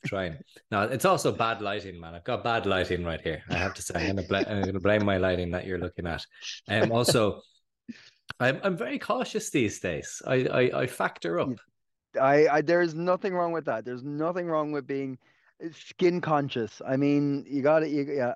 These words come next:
Speaker 2: I'm with you on that.
Speaker 1: Yeah. You look, it's weird because you look like a little bit of a clown on the beach then. You look, it's, it's like, no ma-, no matter how many days you go to the beach, you're still that guy that's like, "Oh, first day on the beach for him," you know? And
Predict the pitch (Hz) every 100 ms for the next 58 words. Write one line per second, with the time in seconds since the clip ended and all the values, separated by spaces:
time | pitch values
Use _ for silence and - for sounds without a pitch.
0 | 135 135 147 147 147 135 95 - _ _
1 | _ _ _ _ 113 104 - - - _
2 | - 220 285 196 - 220 254 247 - 311
3 | 151 160 160 190 185 196 226 226 196 180
4 | 180 175 185 180 175 160 156 131 127 -
5 | 165 156 143 117 110 101 135 135 - -
6 | 76 69 117 170 175 - - - - _
7 | _ - _ _ _ 175 170 185 175 -
8 | - 160 156 147 151 170 - 165 160 151
9 | 156 185 151 190 185 151 160 190 156 151
10 | 160 170 156 131 151 165 - 110 - -
11 | 156 147 127 117 - 127 123 113 98 -
12 | 95 - 156 - - - 117 117 139 123
13 | 110 135 143 113 131 135 107 - _ _
14 | 113 127 107 - - - - -